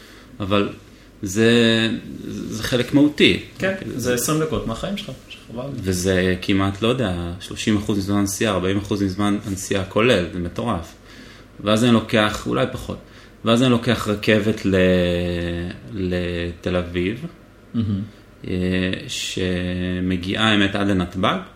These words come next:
Speaker 1: ואני מחליף ב-, או בתל אביב או בנתב"ג לרכבת נוספת, ששם אני צריך לחכות איך? אחד עשרה דקות?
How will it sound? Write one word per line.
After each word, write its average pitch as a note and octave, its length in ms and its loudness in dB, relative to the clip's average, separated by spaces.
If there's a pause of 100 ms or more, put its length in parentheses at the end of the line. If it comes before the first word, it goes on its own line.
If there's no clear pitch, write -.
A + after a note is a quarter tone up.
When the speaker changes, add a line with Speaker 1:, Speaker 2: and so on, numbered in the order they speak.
(460)
Speaker 1:
ואני G2 200 0
מחליף C3+ 580 -2
ב-, F#2+ 60 -2 (520)
או A#2+ 100 -2
בתל C#3 240 -2
אביב C#3+ 240 -2
או A#2 120 2
בנתב"ג C#3+ 560 -2
לרכבת G2 800 -2
נוספת, C3 440 -4
ששם - 340 2
אני A#2 80 4
צריך - 160 -4
לחכות A2 300 -4
איך? - 200 -16 (340)
אחד - 240 -8
עשרה C3 280 -6
דקות? - 340 -10